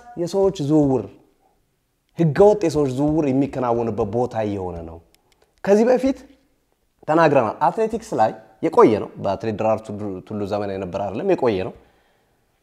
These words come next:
ነፍሰ ጡር፣ ነፍሰ ጡር የሆነች ሴ-፣ ሴትዮ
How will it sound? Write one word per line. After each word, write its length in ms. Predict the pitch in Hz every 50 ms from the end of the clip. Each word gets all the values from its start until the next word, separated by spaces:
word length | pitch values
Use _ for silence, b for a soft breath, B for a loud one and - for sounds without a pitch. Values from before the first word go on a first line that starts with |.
| _ _ _ _ _ _ _ _ _ _ _ _ _ _ _ _ _ _ _ _ _ _ _ _ _ _ _ _ _ _ _ _ _ _ _ _ _ _ _ _ _ _
ነፍሰ 320 | 147 175 226 254 240 - - 294
ጡር፣ 200 | 294 - 440 - - - - - - _ _ _ _ _ _ _ _ -
ነፍሰ 200 | 180 180 175 175
ጡር 140 | 156 143 131
የሆነች 220 | 131 131 143 139 -
ሴ-፣ 140 | - - -
ሴትዮ 340 | - 160 165 160 208 240